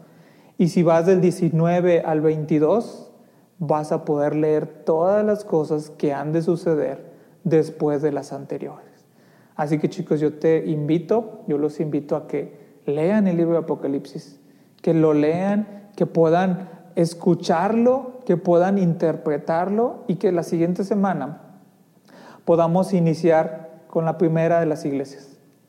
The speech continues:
el primer mensaje que va hacia la iglesia de Éfeso.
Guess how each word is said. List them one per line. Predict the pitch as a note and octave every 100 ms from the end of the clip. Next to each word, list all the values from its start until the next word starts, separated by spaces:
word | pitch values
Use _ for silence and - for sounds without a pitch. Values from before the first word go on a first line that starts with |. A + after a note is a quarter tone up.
| _
el | E3+ E3
primer | F#3+ E3 E3+ F3+
mensaje | G3+ F#3 E3+ E3 G#3 F3+ - - -
que | D#3+
va | D#3 D3+
hacia | D3 D#3+
la | D3
iglesia | C#3+ C#3+ C3+ D3
de | C#3 C3+
Éfeso. | - - -